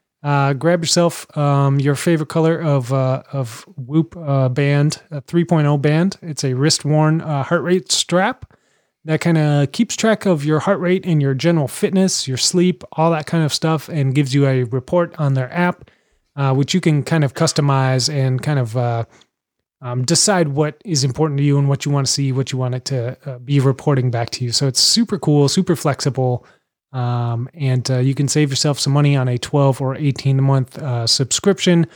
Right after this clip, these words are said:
uh, to the, um, to the reporting that they'll give you from that, um, over at whoop dot com if you use the promo code W A P at checkout.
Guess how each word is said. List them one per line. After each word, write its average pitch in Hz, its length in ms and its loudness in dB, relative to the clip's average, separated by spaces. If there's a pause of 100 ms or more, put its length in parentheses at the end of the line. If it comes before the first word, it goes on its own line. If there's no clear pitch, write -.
(360)
uh, 127 220 -2
to 135 440 2
the, 127 480 -10
um, 113 640 -16
to 147 80 -4
the 123 100 -2
reporting 139 480 0
that 131 140 -2
they'll 131 120 -2
give 135 220 2
you 139 160 2
from 139 280 -4
that, 143 280 0 (140)
um, 131 360 -6
over 147 240 0
at 135 120 0
whoop 147 240 0
dot 139 180 0
com 151 340 0
if 143 280 -8
you 131 100 0
use 127 400 0
the 131 260 -2 (560)
promo 202 280 2
code 139 480 2
W 135 360 2
A 123 220 0
P 151 500 2 (640)
at 120 400 -4 (300)
checkout. 107 920 0